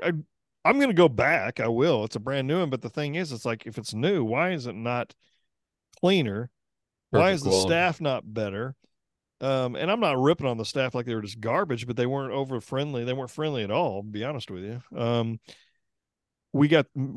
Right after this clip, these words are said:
Speaker 1: she and I both got just a six piece just because we were gonna eat, we knew we were gonna be eating dinner later. It was, like, two o'clock when we got it.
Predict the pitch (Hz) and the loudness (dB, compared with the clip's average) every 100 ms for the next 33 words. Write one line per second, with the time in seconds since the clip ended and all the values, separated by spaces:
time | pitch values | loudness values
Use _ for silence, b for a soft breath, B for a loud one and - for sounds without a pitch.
0 | 139 - 190 190 165 151 165 156 143 127 | -6 0 2 4 6 6 4 4 0 -2
1 | - 113 - 147 - 143 135 123 - 127 | -6 -4 -2 -2 -2 0 0 -2 -6 -8
2 | - 120 120 120 117 123 - 117 127 123 | -2 0 2 2 2 -2 -4 -4 -2 0
3 | 110 113 113 113 123 104 110 123 107 98 | 0 -2 -4 -4 -4 -4 -2 0 0 -2
4 | 98 104 82 113 92 - 117 104 107 107 | -4 -4 -6 -6 -8 -4 -2 0 0 -2
5 | 101 92 98 104 90 | -2 -6 -4 -4 -4